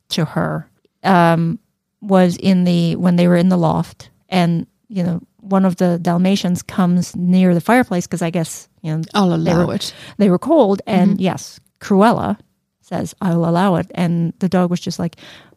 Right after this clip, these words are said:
Speaker 1: "Okay, now,
Speaker 2: Now I can
Speaker 1: now,
Speaker 2: lay down.
Speaker 1: now will you pet me?"
Speaker 2: But that's a cute thing because it just shows, you know,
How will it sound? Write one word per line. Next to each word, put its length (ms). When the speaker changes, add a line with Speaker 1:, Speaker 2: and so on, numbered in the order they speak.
Speaker 1:
"Okay, 400
now, 160
Speaker 2:
Now 80
I 80
can 120
Speaker 1:
now, 140
Speaker 2:
lay 60
down. 120
Speaker 1:
now 180
will 100
you 120
pet 220
me?" 80
Speaker 2:
But 120
that's 180
a 80
cute 280
thing 280
because 500
it 140
just 200
shows, 680
you 140
know, 280